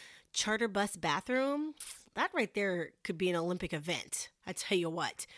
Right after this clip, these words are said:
just put on Spanx could be an Olympic event, but we'll talk about that on another <laughs> podcast. So I put it on, and I put on my oversized zip-up hoodie, and I zipped it all the way up, and I walked out,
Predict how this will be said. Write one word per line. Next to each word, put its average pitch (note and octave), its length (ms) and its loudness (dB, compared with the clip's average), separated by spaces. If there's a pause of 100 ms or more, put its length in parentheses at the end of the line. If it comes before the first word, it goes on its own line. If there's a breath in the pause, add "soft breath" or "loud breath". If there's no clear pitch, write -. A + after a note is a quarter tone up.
(140 loud breath)
just - 160 -2
put C4 100 6
on D#3+ 140 2
Spanx F#3 400 2
could E3 120 -2
be E3 60 0
an D#3+ 60 0
Olympic D#3 300 -4
event, D#3 300 -4
but F#3+ 100 -2
we'll A#3+ 80 6
talk A#3+ 140 4
about F3+ 200 4
that F#3 140 8
on E3+ 80 6
another E3+ 320 4
<laughs> F3 80 -4
podcast. G3+ 520 8 (400 loud breath)
So D#4 120 6
I C#4 120 12
put E4+ 260 6
it F4 80 6
on, D4 340 8
and A#3+ 80 4
I G3 180 2 (180)
put F4+ 140 2
on D4+ 160 4
my G#3 280 2
oversized C4+ 680 6
zip-up B3+ 340 4
hoodie, C#4 200 2
and B3+ 60 2
I G3+ 100 4
zipped A#3 220 -2
it G#3+ 140 4
all C#4 160 2
the C#4 100 2
way C4 140 6
up, B3+ 200 2
and A3 100 2
I G3+ 60 4
walked A3+ 320 4
out, A3 260 8